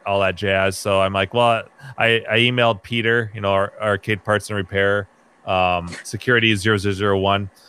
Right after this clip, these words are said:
and, um, he sent me, uh, a full, full kit. So I did that. Everything's hunky dory now. So, uh,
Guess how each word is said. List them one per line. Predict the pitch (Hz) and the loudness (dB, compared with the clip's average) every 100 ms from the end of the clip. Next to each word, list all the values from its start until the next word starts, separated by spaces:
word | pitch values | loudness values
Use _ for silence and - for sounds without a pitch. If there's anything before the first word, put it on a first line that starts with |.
| _ _ 123 | _ _ -2
and, | 107 104 101 | 2 2 2
um, | 101 98 98 95 95 | 2 4 2 -2 -4
he | 113 | -2
sent | 127 120 117 | 0 -2 -2
me, | 110 110 104 101 _ _ - | -4 -2 -4 -6 _ _ -6
uh, | 101 95 95 90 - _ - | -2 0 -2 -6 -20 _ -8
a | 107 | -6
full, | - 107 104 101 98 - _ - | 0 2 2 0 -6 -16 _ -6
full | 127 107 | -4 -4
kit. | - 110 107 | 0 2 0
So | - 107 98 95 | -4 -2 0 2
I | 123 | 2
did | 131 110 | 2 4
that. | 113 110 110 - _ _ _ _ - | 4 4 0 -6 _ _ _ _ -2
Everything's | 113 117 117 104 | 2 4 2 0
hunky | 123 110 113 | -2 -2 0
dory | 104 101 104 | 2 2 0
now. | 101 101 104 - _ _ - - _ | 0 -2 -4 -8 _ _ -20 -20 _
So, | - 110 101 | -2 2 6
uh, | 101 101 101 | 6 6 4